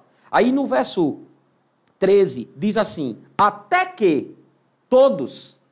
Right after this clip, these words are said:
cheguemos à unidade da fé e do pleno conhecimento do Filho de Deus, à perfeita varonilidade, à medida da estatura da plenitude de Cristo."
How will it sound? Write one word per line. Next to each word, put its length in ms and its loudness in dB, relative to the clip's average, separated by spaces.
cheguemos 840 -2
à 240 -6
unidade 540 -2
da 100 -4
fé 400 -8
e 120 -2
do 180 0
pleno 600 -2
conhecimento 1000 -8
do 140 -8
Filho 560 -6
de 160 -14
Deus, 360 -8
à 140 0
perfeita 640 -2
varonilidade, 1040 -2
à 80 -2
medida 420 0
da 140 -2
estatura 720 -4
da 160 0
plenitude 480 -6
de 80 -12
Cristo." 400 -16